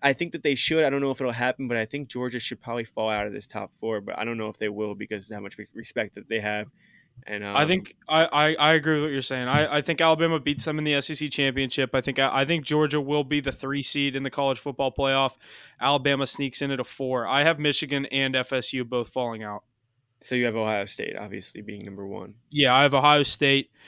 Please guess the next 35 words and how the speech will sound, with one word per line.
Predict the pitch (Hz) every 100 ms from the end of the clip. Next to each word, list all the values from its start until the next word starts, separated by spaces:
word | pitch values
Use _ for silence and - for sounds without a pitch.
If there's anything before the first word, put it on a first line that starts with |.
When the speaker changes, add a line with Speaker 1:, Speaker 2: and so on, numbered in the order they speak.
| - _
Speaker 2:
Uh, | 127 127 127
I | 147
think | 156 147
Washington | 143 143 - 147 135
will | 135 135
slide | - 147 135 135
up. | 135 131
I | - 139
think | 143
we're | 151
gonna | 143 143
have | 139 135 123
to | 131
get | 135 127 151
into | 139 131
the | 131
next | 131 123
question, | - 127 -
Jesse. | 127 127 117 131
Who | 135
do | 131
I | 127
have | 127
in | 117
the |
college | 120 123 120
football | 131 123 117
playoff? | 131 120 117
I | 131
think | - 131
it's | 135
gonna | 135
be | 127
Ohio | 120 131 131
State, | - 135 135 -